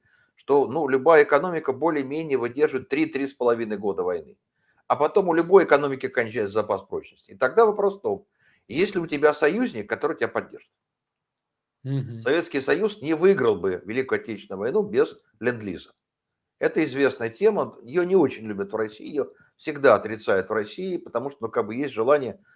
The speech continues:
Speaker 1: сказать, что только Советский Союз с одним своим подвигом спас Европу и
Speaker 2: О,
Speaker 1: спас
Speaker 2: да,
Speaker 1: мир.
Speaker 2: да, старая
Speaker 1: Да, но
Speaker 2: сказка.
Speaker 1: это известная тема. Там, между тем,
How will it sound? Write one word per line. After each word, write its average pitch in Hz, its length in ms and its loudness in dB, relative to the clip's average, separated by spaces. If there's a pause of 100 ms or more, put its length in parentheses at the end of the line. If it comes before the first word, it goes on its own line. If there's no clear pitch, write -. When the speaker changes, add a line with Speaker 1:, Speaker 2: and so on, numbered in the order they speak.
(140)
Speaker 1:
сказать, 123 320 0
что 123 100 -16
только 117 220 -4
Советский 117 400 -2
Союз 156 380 -4
с - 40 -10
одним 113 460 -6 (240)
своим 117 280 -4
подвигом 120 460 0
спас - 340 0
Европу 117 360 -2
и - 20 -4
Speaker 2:
О, - 20 -8
Speaker 1:
спас 170 280 6
Speaker 2:
да, 131 140 -2
Speaker 1:
мир. 117 60 -4 (140)
Speaker 2:
да, 110 280 -14
старая 131 380 0
Speaker 1:
Да, 123 180 4
но 214 120 4
Speaker 2:
сказка. - 0 -
Speaker 1:
это 254 200 4
известная 151 460 2
тема. 85 300 -8
Там, 202 160 0
между 120 220 -6
тем, 156 260 -4